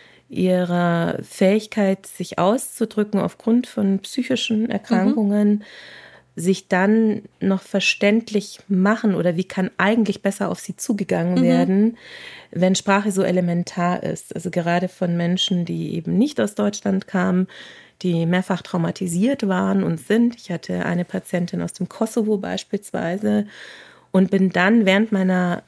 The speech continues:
Speaker 1: Arbeit zur Diplomarbeit zu Franz Fanon über seine Arbeit als Psychiater gekommen.
Speaker 2: Mhm.
Speaker 1: Also nicht über Postkolonialismus,
Speaker 2: Mhm.
Speaker 1: sondern tatsächlich über die Arbeit als Psychiater in Blida in Algerien.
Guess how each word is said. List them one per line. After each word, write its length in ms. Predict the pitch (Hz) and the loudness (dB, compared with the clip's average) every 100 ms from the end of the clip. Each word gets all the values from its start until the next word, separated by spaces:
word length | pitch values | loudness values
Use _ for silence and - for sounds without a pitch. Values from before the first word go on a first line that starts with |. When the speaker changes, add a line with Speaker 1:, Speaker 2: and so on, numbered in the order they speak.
| _ | _
Speaker 1:
Arbeit 360 | - 175 214 208 | 0 2 2 -2
zur 120 | - 202 | -4 -6
Diplomarbeit 680 | 185 - 208 233 202 196 - | -6 0 2 4 2 -2 -2
zu 120 | 190 | -8
Franz 420 | - 185 190 - | -2 0 0 -2
Fanon 540 | - 170 180 202 240 | -4 0 2 2 2
über 180 | - 180 | 0 -4
seine 320 | 180 175 175 180 | -2 -2 -2 -2
Arbeit 500 | 185 190 190 - - | 0 0 -2 -16 -10
als 220 | - 175 - | -6 -6 -6
Psychiater 640 | - 175 - 180 226 196 | -12 -10 -2 0 2 0
gekommen. 540 | 143 131 - 240 214 | -2 -8 -2 0 2
Speaker 2:
Mhm. 40 | 233 | 2
Speaker 1:
Also 160 | 156 170 | 2 2
nicht 200 | 190 196 | 0 0
über 140 | 175 | -6
Postkolonialismus, 1200 | 170 196 - - 190 180 175 190 - 294 269 294 | -2 -4 -4 -4 -2 0 0 -2 -2 -2 -4 -2
Speaker 2:
Mhm. 340 | 269 240 247 262 - | -2 0 0 -2 -8
Speaker 1:
sondern 260 | - 180 175 | -2 0 0
tatsächlich 600 | 185 175 202 202 208 185 | -2 -2 -4 -2 -4 -4
über 160 | 160 | -4
die 160 | 160 - | -4 -4
Arbeit 340 | - 185 175 | -2 -2 -4
als 220 | - 175 - | -4 -6 -8
Psychiater 640 | - 175 - 175 196 190 | -10 -10 -6 -6 -4 -4
in 220 | 175 156 | -2 -4
Blida 400 | 143 175 175 156 | 0 0 0 -2
in 160 | 147 156 | -2 -4
Algerien. 920 | 160 160 165 202 180 139 139 143 151 | -4 -4 2 2 2 -2 -2 -2 -4